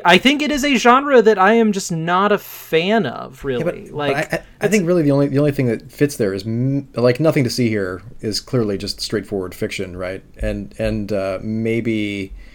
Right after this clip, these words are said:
Speaker 2: I mean, I think Piranesi is clearly in there as well, but I don't know if I would
Speaker 1: Yeah.
Speaker 2: put anything else there that we've read. I could be, I could be wrong. I mean, All the Birds in the Sky veers towards there, but not, not really. I don't, I don't know.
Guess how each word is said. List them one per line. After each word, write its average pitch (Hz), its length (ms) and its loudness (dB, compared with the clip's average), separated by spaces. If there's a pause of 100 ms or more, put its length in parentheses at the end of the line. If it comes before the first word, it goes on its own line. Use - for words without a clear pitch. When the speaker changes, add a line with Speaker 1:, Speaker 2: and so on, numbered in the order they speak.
(180)
Speaker 2:
I 123 60 0
mean, 143 100 8
I 135 60 8
think 139 180 0
Piranesi 117 560 0 (240)
is - 140 -8
clearly 110 440 -2
in 107 120 -6
there 101 140 -4
as 95 120 -6
well, 98 260 -6
but - 220 -12
I 110 100 -10
don't 175 200 -8
know 170 140 -6
if 151 100 -8
I 143 80 -2
would 123 180 -4 (400)
Speaker 1:
Yeah. 247 240 0 (260)
Speaker 2:
put 135 160 0
anything 110 280 -2
else 117 220 -8
there - 440 -16
that - 100 -14
we've 95 200 -10
read. - 280 -14 (340)
I 113 60 -8
could 117 160 -6
be, 101 160 -6
I 107 60 -6
could 113 140 -2
be 98 80 -6
wrong. - 300 -12 (300)
I - 40 -12
mean, 107 100 -8
All 113 80 -2
the 110 80 -4
Birds 107 220 -2
in 104 80 -6
the 98 80 -8
Sky 98 440 -6
veers 104 640 -4
towards 151 360 -14
there, 156 240 -10
but - 220 -16
not, 110 300 -10 (220)
not 135 200 -10
really. 98 420 -8 (500)
I 101 80 -4
don't, 87 220 -6
I 120 140 2
don't 87 100 -4
know. 80 140 -14